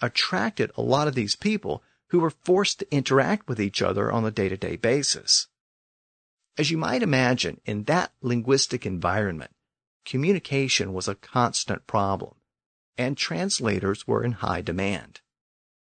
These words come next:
In Old English, the word for translate was "awanden," from the same root as the word "wind."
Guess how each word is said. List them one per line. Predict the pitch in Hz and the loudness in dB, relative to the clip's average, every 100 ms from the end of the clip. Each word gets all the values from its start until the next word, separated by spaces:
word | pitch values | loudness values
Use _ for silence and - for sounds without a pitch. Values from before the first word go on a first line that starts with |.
| _ _ _ _ _ _ _ - | _ _ _ _ _ _ _ 0
In | 147 | 2
Old | 156 240 | 4 4
English, | 196 147 73 - - _ - | 2 2 0 -2 -6 _ -4
the | |
word | 113 151 147 | 2 4 2
for | - 101 | 0 -2
translate | - - 196 226 208 95 80 73 - _ _ _ - | 0 -2 0 2 2 0 -4 -8 -16 _ _ _ 0
was | 120 - - | 2 0 0
"awanden," | 117 113 143 151 - - - _ _ _ _ | 0 4 4 2 0 -8 -12 _ _ _ _
from | - 131 | 0 2
the | 139 | 6
same | - 190 185 | 6 6 4
root | 151 151 - | 4 2 2
as | 117 117 | 0 0
the | 127 | 0
word | 110 107 101 92 - 95 | 0 2 2 0 -4 0
"wind." | 110 104 82 - | 2 2 -2 -10